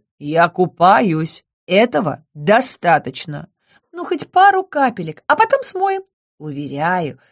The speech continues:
вы сразу же почувствуете разницу». И ведь не обманул. Разницу я почувствовала, как только призрачный болван вылил мне на правое крыло пол пузырька маслянистой дряни.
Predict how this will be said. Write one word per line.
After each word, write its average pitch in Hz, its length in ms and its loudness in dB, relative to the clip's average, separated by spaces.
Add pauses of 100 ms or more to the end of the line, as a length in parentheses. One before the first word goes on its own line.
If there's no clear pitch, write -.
вы 214 220 2
сразу 226 800 2
же 403 140 -4
почувствуете 226 800 -2
разницу». 156 720 -6 (420)
И 151 120 -10
ведь 147 180 -8
не 180 100 -4
обманул. 226 420 -4 (420)
Разницу 214 680 2
я 165 200 2
почувствовала, 214 640 -2
как 202 160 0
только 226 280 0
призрачный 214 640 0
болван 160 760 0 (500)
вылил 262 400 2
мне 240 180 2
на 220 100 2
правое 226 400 2
крыло 196 340 0
пол 208 420 2
пузырька 247 540 0
маслянистой 214 640 -2
дряни. 262 560 0